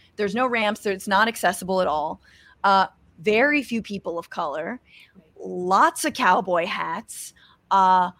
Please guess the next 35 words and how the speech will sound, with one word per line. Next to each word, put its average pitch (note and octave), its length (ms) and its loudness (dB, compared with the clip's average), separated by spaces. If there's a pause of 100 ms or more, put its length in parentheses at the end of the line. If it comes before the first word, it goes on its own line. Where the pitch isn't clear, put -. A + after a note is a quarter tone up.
(320)
bands C4+ 420 0
you D#4 100 -4
never D#4 240 0
heard B3 340 0
of, A#3 220 -2
but A3 140 -4
you G#3 140 -4
should A#3 460 -2
'cause G#3+ 140 -2
they're, G3+ 220 2
like, F#3 240 2
local, A3 560 0
hometown, G#3+ 920 -2 (440)
I G3+ 100 -2
don't A3 240 -10 (140)
know, A3+ 460 -4 (240)
probably A#3 520 2
being A3 480 -2 (240)
manipulated G#3+ 600 -2
by G3+ 100 4
their G#3 100 0
parents G3+ 520 -4
to, F#3 320 -4
uh, F3 180 0
like, F3+ 160 -8
those F#3+ 320 -8 (480)
little F#3+ 260 -6 (240)
kids - 400 -10
who G4 120 -8
were F#4 120 -6
singing - 480 -6
in - 140 -6
twenty - 240 -10
sixteen. - 360 -16 (280)
Um, A#3 280 2